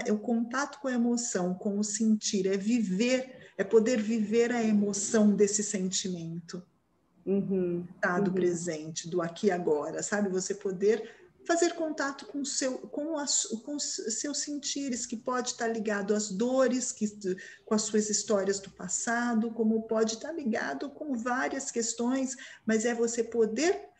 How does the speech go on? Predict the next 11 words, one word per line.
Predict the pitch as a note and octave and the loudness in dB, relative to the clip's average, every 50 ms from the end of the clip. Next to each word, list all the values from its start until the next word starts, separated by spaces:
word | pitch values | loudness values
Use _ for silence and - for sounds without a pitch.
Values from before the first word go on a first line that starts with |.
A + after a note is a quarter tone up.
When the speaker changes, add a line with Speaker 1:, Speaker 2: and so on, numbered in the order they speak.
| _ | _
Speaker 1:
fazer, | - D4 C#4+ C#4 C#4 A3+ A#3 A#3 A#3 A#3 A#3+ A#3+ - - | -2 -2 -2 -2 -2 0 2 4 4 4 2 0 -4 -4
acessar | G#3+ A3 G#3+ - - B3 - - - - B3 B3 C4+ D4+ E4 E4 - - _ _ _ _ _ _ _ _ _ | -4 -2 -2 -2 -4 -4 -4 -4 -4 -4 -4 -4 -2 -4 -4 -6 -8 -12 _ _ _ _ _ _ _ _ _
o | - C4 | -4 -4
seu | - - C#4+ C4 C4 | -2 -2 -2 -2 -4
sentir | - - - B3+ B3 A#3+ - - - - G#3 F#3+ F#3+ F#3+ - - - - | -4 -4 -2 0 0 0 0 -2 0 0 0 0 -2 -4 -6 -10 -4 -2
e | A3 G#3+ | 0 0
fazer | - - A3+ A3+ A3 G3+ A#3 D4 E4 E4 - | 0 -2 -2 0 0 2 2 2 0 0 -2
contato | - F4+ F4+ E4+ E4+ - - - C#4 D#4 - - - - A3 | -4 -4 -4 -4 -6 -6 -6 -6 -4 -6 -6 -6 -6 -6 -4
com | - A3+ | -2 -2
esse | G3+ G#3 G#3 G3+ | -2 -2 -2 -4
sentir, | G3+ - - G3 F#3+ G3+ - - - - E3+ E3 E3+ - | -6 -6 -6 -6 -8 -8 -6 -6 -4 -4 -6 -8 -10 -12